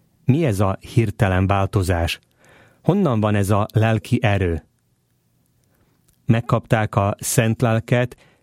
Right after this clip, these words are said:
és átadták az életüket a lélek vezetésének. Ettől fogva új élet kezdődik számukra. Útra kelnek, és terjesztik az evangéliumot a távoli vidékeken, és az Úr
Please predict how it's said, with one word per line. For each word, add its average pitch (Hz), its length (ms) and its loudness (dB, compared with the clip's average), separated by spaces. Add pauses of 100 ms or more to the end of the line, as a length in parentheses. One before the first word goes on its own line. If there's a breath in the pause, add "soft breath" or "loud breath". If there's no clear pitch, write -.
(120)
és 104 360 0
átadták 120 800 -2
az 98 240 -2
életüket 110 840 -2
a 101 200 -2
lélek 110 460 0
vezetésének. 90 1040 -2 (480 soft breath)
Ettől 123 420 0
fogva 107 500 0
új 139 260 2
élet 107 320 0
kezdődik 95 500 0
számukra. 92 680 0 (720 soft breath)
Útra 123 360 0
kelnek, 117 600 0 (640 soft breath)
és 110 400 -2
terjesztik 123 580 -2
az 104 180 -2
evangéliumot 101 920 0
a 90 340 -4
távoli 113 460 0
vidékeken, 107 800 0 (600 loud breath)
és - 180 -2
az 101 160 0
Úr 120 280 0